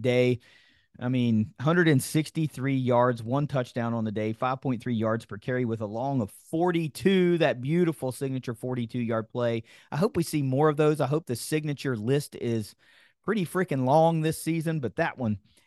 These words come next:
is a beauty. Uh, you mentioned Min-, uh, the Doak Walker National Running Back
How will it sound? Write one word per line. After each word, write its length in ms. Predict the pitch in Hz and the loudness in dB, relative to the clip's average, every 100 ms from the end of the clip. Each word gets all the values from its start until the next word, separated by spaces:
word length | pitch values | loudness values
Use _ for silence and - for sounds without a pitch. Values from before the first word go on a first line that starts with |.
| - | -2
is 160 | 120 123 | 2 2
a 60 | |
beauty. 400 | 123 120 95 82 _ _ 120 | 2 0 0 -6 _ _ -4
Uh, 80 | 120 | -2
you 200 | 123 135 | 0 0
mentioned 420 | 143 147 147 135 | 0 0 0 2
Min-, 260 | 139 135 - | 2 0 -4
uh, 160 | 104 110 | -4 -2
the 140 | 107 | 0
Doak 300 | 110 123 131 | 2 2 2
Walker 260 | 131 127 120 | 0 -2 -2
National 420 | 113 120 120 127 | 0 -2 -2 -4
Running 360 | 113 123 120 113 | -2 0 0 2
Back 360 | 123 123 - | 0 0 -6